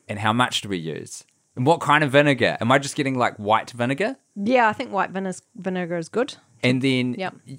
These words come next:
Speaker 1: so you could use that. I-, is that, like, the stain remover, or do you use baking soda?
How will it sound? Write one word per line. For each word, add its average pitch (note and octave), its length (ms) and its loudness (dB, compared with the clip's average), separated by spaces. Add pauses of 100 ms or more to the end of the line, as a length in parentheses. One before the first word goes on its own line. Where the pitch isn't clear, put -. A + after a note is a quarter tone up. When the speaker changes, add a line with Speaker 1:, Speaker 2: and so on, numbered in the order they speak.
(120)
Speaker 1:
so C3+ 180 -2
you A#2+ 160 2
could A2+ 140 -8
use A#2 200 -2
that. A#2 280 0
I-, - 160 -6
is G#2 140 -2
that, A#2 180 2
like, C3+ 220 -2
the C#3+ 80 -4
stain C3+ 320 0
remover, D3+ 380 -4
or C#3 60 -2
do A2 120 -12
you G#2 80 -8
use G2+ 120 -8
baking G#2 320 -6
soda? E2+ 440 -12